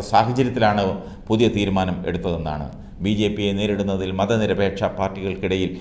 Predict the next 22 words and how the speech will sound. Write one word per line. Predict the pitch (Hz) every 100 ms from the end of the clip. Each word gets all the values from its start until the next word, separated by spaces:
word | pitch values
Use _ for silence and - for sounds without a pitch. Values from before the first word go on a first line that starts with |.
| - -
സഹകരണം | 120 135 147 139 131 127
ശക്തമാകുന്നില്ലെന്നും | 123 139 117 110 110 98 98 98 98 90
അദ്ദേഹം | 92 95 90 87 - - - -
അഭിപ്രായപ്പെട്ടു. | 85 85 90 87 85 - 71 - - - 92
എന്നാൽ, | 98 90 82 - - - 92
ഇതിൻ്റെ | 104 110
പേരിൽ | 90 92 92 87
ബി | 107
ജെ | 120 120
പി | 104
പാളയത്തിലേക്ക് | 87 87 87 87 82 87
പോകുന്നത് | 87 87 87 90
എന്തിനാണെന്ന | 113 127 101 92 85
ചോദ്യത്തിന് | 85 80 82 82 80 80 - - 82
ഉത്തരമില്ല. | - 78 69 69 71 - - - -
ബീഹാറിലെ | 127 135 139 139 139
പ്രാദേശിക | 131 135 135 156 117
സഹകരണം | 110 104 101 87 - - - -
മാത്രമാണ് | 85 - 107 92 85 82 - - -
ഇപ്പോൾ | - 95 90
തീരുമാനിച്ചിട്ടുള്ളതെന്നും | 107 113 117 110 110 98 92 98 92 87 87 - - 92
ഭാവി | 131 139